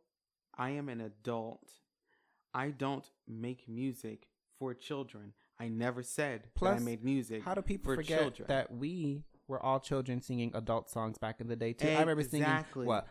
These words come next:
Speaker 2: My Humps, and then I remember, like, Fergalicious, no, I'm sorry, uh, S and M, Rihanna, like, all these just real dirty songs, um, especially, like, hip hop stuff with my parents and whatever.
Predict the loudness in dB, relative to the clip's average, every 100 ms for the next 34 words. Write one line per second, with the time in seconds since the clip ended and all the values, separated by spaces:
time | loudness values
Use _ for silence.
0 | -8 -6 -6 -2 -2 -2 -4 -10 -8 -4
1 | -2 -2 -4 -4 -4 -4 -6 -8 -6 -6
2 | -6 -6 -4 -4 -4 -4 -4 -4 -4 -4
3 | -2 -2 -2 -2 -2 -2 -2 -2 0 0
4 | 2 0 -2 -6 -4 -2 -2 -2 -2 -2
5 | -4 -4 -2 -2 -6 -12 _ -20 _ -6
6 | -4 -2 -2 -4 -6 -12 -18 -6 -6 -4
7 | -4 -6 -4 -8 -6 -8 -6 -6 -6 -8
8 | -8 -8 -6 -6 -6 -8 -6 -6 -6 -8